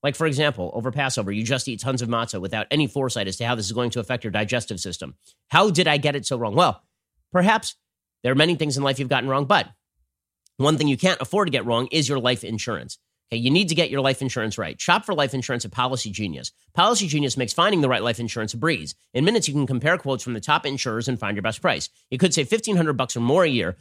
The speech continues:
by using Policy Genius to compare life insurance policies. Once you apply, the Policy Genius team will handle all the paperwork and the red tape for free. And Policy Genius doesn't just make life insurance easy.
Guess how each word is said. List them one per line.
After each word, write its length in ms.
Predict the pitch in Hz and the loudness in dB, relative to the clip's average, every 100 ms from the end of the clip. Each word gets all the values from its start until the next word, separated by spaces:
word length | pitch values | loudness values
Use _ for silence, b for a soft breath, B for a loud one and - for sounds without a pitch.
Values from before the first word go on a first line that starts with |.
| b | b
by 80 | 135 | 0
using 320 | 165 226 208 | 2 4 2
Policy 380 | 131 120 110 120 | 2 0 0 -2
Genius 280 | 110 120 117 | -2 -2 -4
to 80 | 117 | -4
compare 280 | 127 120 123 | -4 0 0
life 240 | 110 110 | 0 -2
insurance 320 | 113 107 101 | -4 -4 -4
policies. 560 | - 151 131 - 57 - _ - | 2 2 2 -4 -8 -16 _ -6
Once 160 | 110 120 | -4 -2
you 60 | |
apply, 360 | 98 165 170 185 _ | 0 2 2 0 _
the 80 | - | -6
Policy 300 | 135 123 117 | 0 0 0
Genius 280 | 123 123 117 | -2 0 0
team 140 | 147 | 0
will 80 | 117 | 0
handle 280 | 110 143 101 | 0 0 0
all 140 | 156 196 | 2 2
the 120 | 185 | 2
paperwork 420 | 147 131 127 123 | -2 -2 -2 2
and 200 | 135 175 | 4 4
the 60 | 156 | 4
red 160 | 120 | 2
tape 220 | 110 104 - | 0 -4 -6
for 160 | - 123 | -6 0
free. 320 | 156 90 58 _ - | 0 0 -4 _ -10
And 100 | 120 | -2
Policy 320 | 147 160 147 | 0 0 -2
Genius 320 | 139 220 175 | 0 4 4
doesn't 280 | - 135 135 | 2 0 0
just 140 | 127 123 | -2 -2
make 160 | 120 | 2
life 200 | 170 190 | 2 2
insurance 360 | 135 - 104 90 | 0 -2 -4 -6
easy. 300 | 87 110 | -8 -8